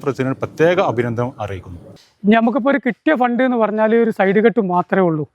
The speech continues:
Speaker 2: മണ്ണ് നാട്ടുകാർ വളരെയധികം റിസ്ക് എടുത്തിട്ടാണ് ഇതിൽ മണ്ണ് ഫില്ലപ്പ് ചെയ്തു. പിന്നെ ഇവിടെ ചളിയായി, ചളിയായതുകൊണ്ട് ഇവിടെ ഈ ചെറിയ എൽ കെ ജി കുട്ടികൾ മുതൽക്ക് ഹൈസ്കൂൾ പ്ലസ് വൺ, പ്ലസ് ടു വരെ ഉള്ള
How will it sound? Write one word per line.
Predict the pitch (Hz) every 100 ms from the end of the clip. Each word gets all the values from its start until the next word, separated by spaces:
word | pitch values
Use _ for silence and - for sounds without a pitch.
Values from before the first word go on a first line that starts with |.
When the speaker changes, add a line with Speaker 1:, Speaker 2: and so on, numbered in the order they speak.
| _ _ _ _ 190
Speaker 2:
മണ്ണ് | 196 233 269 277
നാട്ടുകാർ | 208 202 226 233 240 202
വളരെയധികം | 208 226 240 226 220 226 202
റിസ്ക് | - -
എടുത്തിട്ടാണ് | 180 220 214 196 208
ഇതിൽ | 202 190
മണ്ണ് | 185 208
ഫില്ലപ്പ് | 180 185 196 196
ചെയ്തു. | 185 214 - - - -
പിന്നെ | - 208
ഇവിടെ | 208 214 196
ചളിയായി, | 196 220 202 202 220 202
ചളിയായതുകൊണ്ട് | 190 214 208 214 214 220
ഇവിടെ | 196 208 208 202 - _ _ _
ഈ | 196 196
ചെറിയ | 202 214 226 226 208
എൽ | 196 -
കെ | 233
ജി | 240 233
കുട്ടികൾ | 220 240 240
മുതൽക്ക് | 233 226 220 226 226 226 220 214 202
ഹൈസ്കൂൾ | 208 202 - 226 233 220
പ്ലസ് | 202 220
വൺ, | 214 226 208
പ്ലസ് | 196 -
ടു | 214
വരെ | 208 214 214
ഉള്ള | 208